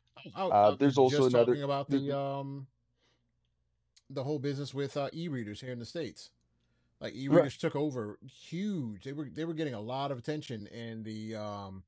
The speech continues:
Speaker 1: in the early aughts. Um, like, I had one. Uh, it,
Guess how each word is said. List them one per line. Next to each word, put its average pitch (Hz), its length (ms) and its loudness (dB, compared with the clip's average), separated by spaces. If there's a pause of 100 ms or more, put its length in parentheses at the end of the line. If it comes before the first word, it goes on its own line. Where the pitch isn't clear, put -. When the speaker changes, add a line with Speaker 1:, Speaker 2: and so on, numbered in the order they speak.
(200)
Speaker 1:
in 135 60 -12
the 87 80 -8
early 110 220 -8
aughts. 98 400 -10 (720)
Um, 90 640 -8 (1500)
like, 123 160 -4
I 107 120 -6
had 127 240 -4
one. 143 380 -6 (320)
Uh, 113 320 -6
it, 127 120 -6